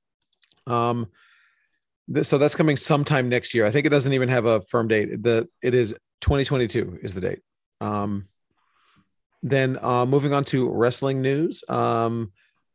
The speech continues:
uh, Eddie Kingston, uh, from A E W, um, who has been super hot lately, and the king of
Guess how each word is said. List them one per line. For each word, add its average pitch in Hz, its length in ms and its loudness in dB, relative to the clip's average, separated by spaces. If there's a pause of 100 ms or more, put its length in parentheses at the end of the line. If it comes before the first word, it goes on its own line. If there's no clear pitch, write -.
(1040)
uh, 110 160 0
Eddie 156 220 4
Kingston, 175 680 2 (160)
uh, 117 200 0
from 127 180 0
A 135 80 2
E 139 100 2
W, 147 560 4 (200)
um, 110 520 0
who 135 180 2
has 123 120 4
been 117 160 0
super 143 260 0
hot 117 240 2
lately, 139 600 0
and 117 520 0 (120)
the 120 680 -2
king 143 260 2
of 123 560 2